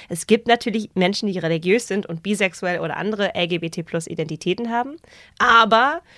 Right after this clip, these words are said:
die biphobischsten und homophobischsten Sachen kommen meistens von Menschen, die sehr religiös sind.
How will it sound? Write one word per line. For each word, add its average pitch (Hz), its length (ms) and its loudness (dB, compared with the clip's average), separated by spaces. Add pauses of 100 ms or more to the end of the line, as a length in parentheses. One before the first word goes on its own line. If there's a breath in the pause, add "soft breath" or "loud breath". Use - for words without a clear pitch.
(100)
die 202 100 -2
biphobischsten 220 800 0
und 175 200 -8
homophobischsten 185 720 -4
Sachen 180 300 -8
kommen 170 300 -4
meistens 214 800 -2 (180 soft breath)
von 190 180 -6
Menschen, 180 300 -4
die 180 100 -10
sehr 170 200 -4
religiös 165 480 -10
sind. 165 280 -12